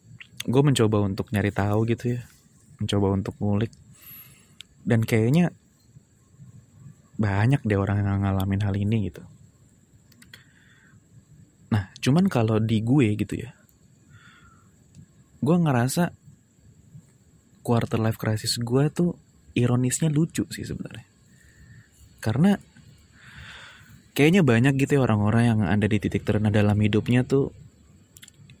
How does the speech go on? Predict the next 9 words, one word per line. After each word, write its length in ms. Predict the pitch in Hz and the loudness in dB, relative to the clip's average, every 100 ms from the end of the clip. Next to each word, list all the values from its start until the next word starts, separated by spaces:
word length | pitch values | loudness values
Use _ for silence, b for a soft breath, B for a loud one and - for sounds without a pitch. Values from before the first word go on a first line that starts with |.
| - | -2
ya, 240 | 127 127 131 - - - - - _ - - - | 2 2 0 -6 -16 -20 -20 -20 _ -20 -12 -2
berkenaan 480 | 123 - 107 110 123 | 0 2 2 4 4
dengan, 480 | 107 101 92 90 95 - - - _ - - _ _ - | 2 2 0 -2 -6 -12 -20 -20 _ -20 -20 _ _ -4
ya, 320 | 101 110 139 165 | 0 2 2 2
dari 320 | 127 98 95 | 2 0 -2
segi 240 | 92 95 | -2 -4
pekerjaannya 560 | - - 78 - 71 87 - | -4 -6 -6 -4 -4 -2 -2
kurang 240 | 92 92 | -2 0
bagus, 720 | 107 147 123 104 104 - - | 0 0 0 -2 -2 -4 -4